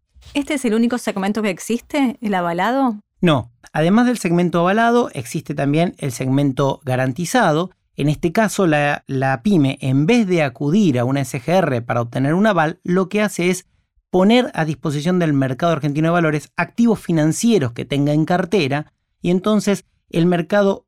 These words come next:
Speaker 2: caucionando esos activos y utilizando los mismos como garantía de la obligación que asume, permite o accede la pyme a descontar la factura de crédito electrónica.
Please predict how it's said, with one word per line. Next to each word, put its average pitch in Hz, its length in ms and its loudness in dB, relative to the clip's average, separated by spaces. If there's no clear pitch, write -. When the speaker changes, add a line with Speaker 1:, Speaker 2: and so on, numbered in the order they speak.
Speaker 2:
caucionando 165 760 0
esos 143 280 -6
activos 160 640 -2
y 127 120 -4
utilizando 127 500 -2
los 120 140 -2
mismos 160 320 2
como 127 300 -2
garantía 135 680 2
de 123 80 -2
la 120 100 -2
obligación 127 400 -2
que 208 100 -2
asume, 165 420 0
permite 208 420 2
o 156 140 4
accede 180 420 0
la 190 160 0
pyme 165 360 2
a 170 140 -2
descontar 170 400 0
la 165 120 0
factura 131 340 -4
de 123 80 -4
crédito 123 260 -4
electrónica. 107 720 -8